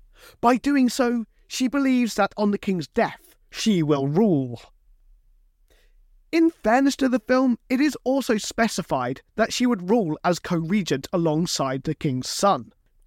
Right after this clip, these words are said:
To be honest, this is actually pretty plausible. There are plenty of instances in ancient Egypt where a pharaoh comes to the throne at, you know, let's say six years old or something like that.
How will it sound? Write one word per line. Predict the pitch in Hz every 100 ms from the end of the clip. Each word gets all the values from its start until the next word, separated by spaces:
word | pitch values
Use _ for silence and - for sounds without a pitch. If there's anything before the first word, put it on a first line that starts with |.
| _
To | 320
be | 311
honest, | 302 339 285 -
this | 190 226
is | 349 415
actually | 349 - 302 269 -
pretty | - 247 277 277
plausible. | 185 269 202 123 120 - _ _ _ _ _
There | 175
are | 262 -
plenty | - - 220 254 254
of | 240 220
instances | 233 226 - 170 - 160 147 -
in | 180 160 151
ancient | 170 170 156
Egypt | 170 170 160 165 -
where | 165 156 147 - _ _
a | 190
pharaoh | - 233 220 220 214 190
comes | - 202 175
to | - 180
the | 165 165
throne | 160 - 196 175 143 131 - -
at, | 139
you | 208
know, | 160
let's | 143 139 -
say | 160 143
six | - 170 -
years | 165 151
old | 160 160 143
or |
something | 131 156 151
like | 147 139
that. | 160 165 -